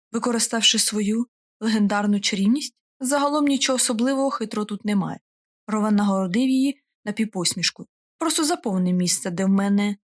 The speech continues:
Селена взяла голку, молоток і прокреслила ще одну криваву борозенку. Добре, і глибину вибрано правильно. Чорнила Рована було змішано з сіллю і залізним порохом.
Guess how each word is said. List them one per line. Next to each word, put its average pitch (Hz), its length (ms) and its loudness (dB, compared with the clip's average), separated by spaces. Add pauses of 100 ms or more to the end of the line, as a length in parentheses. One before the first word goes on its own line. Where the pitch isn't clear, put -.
(140)
Селена 381 340 -2
взяла 269 260 0
голку, 240 400 0
молоток 202 480 0 (180)
і 240 80 -8
прокреслила 240 640 -2
ще 208 320 2
одну 233 260 2
криваву 175 460 -4
борозенку. 180 640 -4 (280)
Добре, 202 480 -2
і 262 120 -2
глибину 240 440 2
вибрано 190 400 0
правильно. 160 460 -6 (460)
Чорнила 415 400 0
Рована 381 420 0 (300)
було 277 200 2
змішано 311 460 -2
з - 40 2
сіллю 294 480 0
і 262 60 -2
залізним 240 460 2
порохом. 170 480 -6